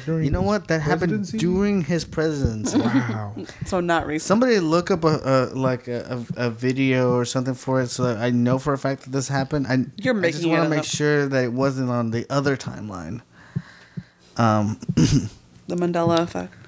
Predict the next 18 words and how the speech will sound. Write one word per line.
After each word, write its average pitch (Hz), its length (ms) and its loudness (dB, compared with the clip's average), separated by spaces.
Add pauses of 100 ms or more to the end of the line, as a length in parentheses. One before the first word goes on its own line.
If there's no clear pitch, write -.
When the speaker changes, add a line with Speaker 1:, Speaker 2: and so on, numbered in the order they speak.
(260)
Speaker 2:
Yeah, 117 300 4
it 110 100 0
might 113 260 2
be. 104 180 -4 (840)
Um, 123 460 2
<laughs> - 640 -8
interesting 190 560 0
thing 170 180 2
about, 135 460 2 (500)
you 123 120 0
know, 117 500 0 (180)
baseball 127 560 0
and 113 140 -2
me 123 140 0
being 120 260 -2
good 117 140 -4
at 110 100 -6
baseball, 120 560 -4